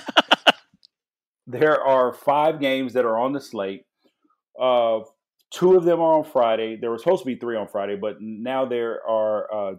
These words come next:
two on Friday. And we will go over those slightly and see what, uh, happens, uh, because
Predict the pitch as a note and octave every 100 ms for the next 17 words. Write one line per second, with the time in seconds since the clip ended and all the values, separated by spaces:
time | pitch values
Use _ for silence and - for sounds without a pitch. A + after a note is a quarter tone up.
0 | - - D#3+ D#3+ C#3+ A#2 G#2 F#2 F2+ -
1 | _ _ _ _ _ _ _ C3+ C3+ C3
2 | B2+ A#2 C3+ C#3+ C#3+ B2+ C3+ D3 D3 D#3
3 | F3 - G3 - F#3+ E4 C#3 A#2 A2 A2
4 | D3+ D#3 F3 F3 F3 G#3 F#3+ F3+ G#2 -
5 | - A#2+ C3 B2+ A2 - - C3 - C3
6 | A#2+ -